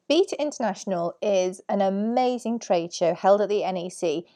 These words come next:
It used to be every February, but now it's in January, and actually it starts on Sunday the twenty-first,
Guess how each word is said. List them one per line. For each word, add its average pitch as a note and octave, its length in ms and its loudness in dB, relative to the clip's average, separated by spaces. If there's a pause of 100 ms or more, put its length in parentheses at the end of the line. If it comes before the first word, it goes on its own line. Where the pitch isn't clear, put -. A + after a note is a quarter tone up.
(160)
It A#3 100 -4
used B3+ 360 -2
to D4 60 -12
be C#4 160 -4
every G#3+ 220 0
February, D#3+ 640 0
but - 100 -2
now F#3 300 0
it's - 260 -8
in F#3+ 180 -4
January, E3+ 640 0
and - 160 -2
actually F#3+ 400 -4
it - 100 -10
starts - 540 4
on G3 200 2
Sunday G#3+ 520 2
the F3 100 -8
twenty-first, E3 960 -2